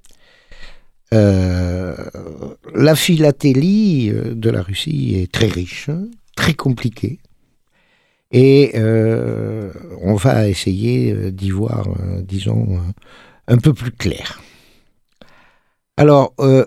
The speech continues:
au milieu du dix-neuvième siècle, on va partir de cette date-là, l'Empire russe est un immense territoire qui va de la mer Baltique,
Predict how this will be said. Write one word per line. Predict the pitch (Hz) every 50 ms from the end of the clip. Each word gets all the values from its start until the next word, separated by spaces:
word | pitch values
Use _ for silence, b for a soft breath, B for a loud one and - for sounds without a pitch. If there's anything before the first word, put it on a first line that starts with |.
| - -
au | 151
milieu | 165 202 214 180 175 165 170 151 147 139 135 131 127 120 123 113
du | 113 113 123
dix-neuvième | 113 110 117 104 92 101 101 92 90 90 90 95 92
siècle, | - - 175 170 - - - -
on | 82
va | 87 -
partir | - 82 - - - - 92 87
de | 85 80
cette | - - - - - -
date-là, | 92 85 - - - - - 135 143 160 170 151
l'Empire | 117 113 117 107 - 127 110 110
russe | 110 127 170 160 - -
est | 104 95 -
un | 104 101
immense | 117 135 131 127 127 127 113 - 110 98 - _ _ _
territoire | - - 92 95 90 - - 147 151 160 151 120
qui | - - 127
va | 117 131 120
de | 110
la | 110 104 98
mer | 101 90 80 80
Baltique, | 80 87 95 98 - - - 180 - - - -